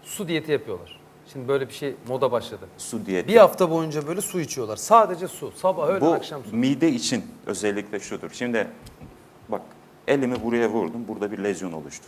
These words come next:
Speaker 1: Evet.
Speaker 2: Değil mi? Ben bunun erken iyileşmesi için ne yaparım? Bir şey dokunmasın.
Speaker 1: Evet.
Speaker 2: Değil mi?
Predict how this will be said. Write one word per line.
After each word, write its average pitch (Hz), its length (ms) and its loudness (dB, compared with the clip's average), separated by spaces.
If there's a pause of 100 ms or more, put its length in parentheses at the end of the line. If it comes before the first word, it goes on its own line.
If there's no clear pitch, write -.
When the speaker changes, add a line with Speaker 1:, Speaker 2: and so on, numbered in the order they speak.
Speaker 1:
Evet. 113 140 -6
Speaker 2:
Değil 135 120 -4
mi? 80 140 -10 (200)
Ben 117 260 -4
bunun 123 260 0 (160)
erken 117 360 0
iyileşmesi 101 540 -4
için 104 200 -10
ne 113 60 -6
yaparım? 107 320 -6 (380)
Bir 113 60 -10
şey 101 180 -8
dokunmasın. 92 520 -10 (240)
Speaker 1:
Evet. 117 160 -2
Speaker 2:
Değil 123 100 -6
mi? 80 100 -10